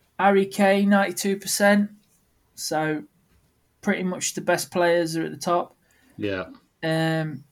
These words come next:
Speaker 1: then you got Ruben Diaz, eighty-five percent. He's dropped down, hasn't he, from ninety odd?
Speaker 2: Yeah.
Speaker 1: Um, Cancelo, seventy-six percent. Uh,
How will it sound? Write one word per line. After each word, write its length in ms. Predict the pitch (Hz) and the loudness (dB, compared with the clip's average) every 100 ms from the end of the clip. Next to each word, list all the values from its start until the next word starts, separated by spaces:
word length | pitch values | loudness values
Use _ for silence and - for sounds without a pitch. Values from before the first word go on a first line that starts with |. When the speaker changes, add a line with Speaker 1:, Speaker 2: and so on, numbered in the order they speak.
| - | -6
Speaker 1:
then 160 | 170 | -4
you 80 | 175 | 0
got 120 | 175 | 0
Ruben 320 | 202 220 196 185 | 2 2 0 4
Diaz, 560 | 190 196 190 - - - | 8 10 8 6 2 4
eighty-five 540 | 196 185 175 196 185 185 | 4 4 0 2 2 0
percent. 460 | - 190 190 202 - _ _ - - _ - | -4 2 2 0 -8 _ _ -20 -20 _ 0
He's 200 | 202 208 | 0 2
dropped 260 | 196 - | 0 0
down, 180 | 170 170 | -2 0
hasn't 260 | 196 190 175 | 0 -2 -6
he, 140 | 156 | -6
from 300 | - 165 170 | -8 -10 -6
ninety 360 | 180 180 170 151 | -4 -4 -4 -4
odd? 220 | 156 165 _ _ - - | -4 -6 _ _ -20 -8
Speaker 2:
Yeah. 340 | 104 104 104 - _ _ _ _ - - | -2 0 -2 -4 _ _ _ _ -14 -6
Speaker 1:
Um, 600 | 151 156 156 156 156 - _ _ _ _ | -4 -4 -4 -6 -10 -14 _ _ _ _
Cancelo, 800 | - 190 180 - 180 180 180 180 _ _ _ _ | -4 -2 0 0 2 4 2 0 _ _ _ _
seventy-six 680 | - 196 185 170 - - | -4 0 -2 -2 -8 -8
percent. 520 | - 180 - 180 180 196 _ _ _ _ _ _ _ _ - - _ _ _ _ _ _ _ | -10 -10 -4 -2 -4 -10 _ _ _ _ _ _ _ _ -20 -20 _ _ _ _ _ _ _
Uh, 40 | _ | _